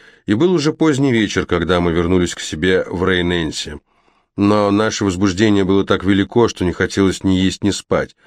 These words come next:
В голове вертелись вопросы, на которые мы опять не могли найти ответа.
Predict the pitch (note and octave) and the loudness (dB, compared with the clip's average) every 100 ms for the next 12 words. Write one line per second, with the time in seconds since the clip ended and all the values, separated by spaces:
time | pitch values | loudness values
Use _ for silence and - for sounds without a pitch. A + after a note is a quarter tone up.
0 | - _ _ _ E2+ E2+ G2 C3 A#2 A2+ | -20 _ _ _ -6 0 2 2 0 0
1 | - B2+ A2+ - A2+ A2 B2 C#3 - F#2+ | 0 0 0 0 0 2 2 2 2 -2
2 | F#2 G2+ A2+ A2 A2 G#2+ G#2+ B2+ - G2+ | 0 0 2 2 4 2 0 -2 0 0
3 | G#2+ A2 A#2 A#2+ A2 G2+ B2 A#2 C3 A2+ | 2 2 2 2 0 0 0 0 0 0
4 | - D#2+ | 0 -4